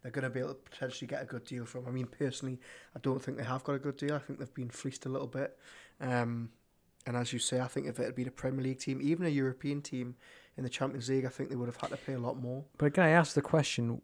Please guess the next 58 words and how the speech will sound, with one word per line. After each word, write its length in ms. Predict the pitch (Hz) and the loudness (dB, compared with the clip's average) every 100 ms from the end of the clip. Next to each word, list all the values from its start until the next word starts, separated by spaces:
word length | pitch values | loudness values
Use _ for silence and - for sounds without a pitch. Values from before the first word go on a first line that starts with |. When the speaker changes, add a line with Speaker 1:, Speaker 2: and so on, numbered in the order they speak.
| _ _ | _ _
Speaker 2:
why 300 | 127 131 151 | 0 4 6
hasn't 340 | 139 156 185 | 6 6 4
there 120 | 139 | 4
been? 180 | 110 107 | 6 8
Even 240 | 147 180 170 | 10 10 8
a 40 | |
European 540 | 139 151 143 - 170 | 8 6 6 4 4
side, 140 | 165 123 | 6 6
because 240 | - 143 | 6 0
g-, 200 | - 160 151 | 0 -10 -8
g-, 120 | 175 - 156 | -12 -2 2
as 100 | 131 | 10
much 280 | 185 180 | 10 10
fun 200 | - 175 | 6 8
as 100 | 160 | 8
he's 160 | 139 139 | 8 6
gonna 200 | 147 143 | 8 10
have 220 | 143 135 | 10 12
over 160 | 135 127 | 10 10
in 80 | 123 | 6
the 60 | |
Saudi 280 | - 131 117 | 8 8 8
Pro 200 | - 139 | 8 8
League, 220 | 123 107 | 8 8
all, 240 | 120 117 117 | 10 10 8
all 340 | 120 113 104 - 113 | 6 4 2 -6 2
due 160 | 117 | 6
respect 320 | 110 - 113 - | 6 4 2 2
to 40 | |
the 80 | 107 | 0
teams 340 | - 110 101 | 2 4 6
there, 300 | 127 104 98 - - - - | 8 6 4 -2 -18 -20 0
he 160 | 156 147 | 4 8
would 160 | 165 | 10
have 60 | 143 | 10
had 100 | 139 | 12
a 60 | |
lot 220 | 123 143 117 | 12 12 12
of 80 | |
fun 300 | - 139 127 | 6 8 10
in 180 | 117 107 | 10 8
Saudi 480 | 101 117 107 110 135 | 6 6 8 10 10
A, 300 | 143 139 131 - - _ | 12 12 10 4 -18 _
back 180 | 120 - | 8 8
in 140 | 117 | 8
League 260 | 110 104 131 | 8 6 4
One, 320 | 127 123 117 - - - | 6 6 4 0 -18 0
you 80 | 110 | 0
know, 40 | |
going 280 | 104 127 123 | 8 8 8
to, 300 | - 123 113 - - - - | 8 8 8 4 -10 -6 2
uh, 40 | |
leagues 460 | 131 135 135 117 127 | 8 10 8 6 6
where 360 | 131 127 131 - - - _ 185 - - - | 10 10 8 4 -10 -20 _ -18 -16 -6 2
players 380 | 147 147 143 | 6 8 8
like 200 | 135 139 | 8 8
Maxi, 520 | 135 117 - - 117 107 | 6 4 2 0 4 6
who, 260 | 123 120 | 6 6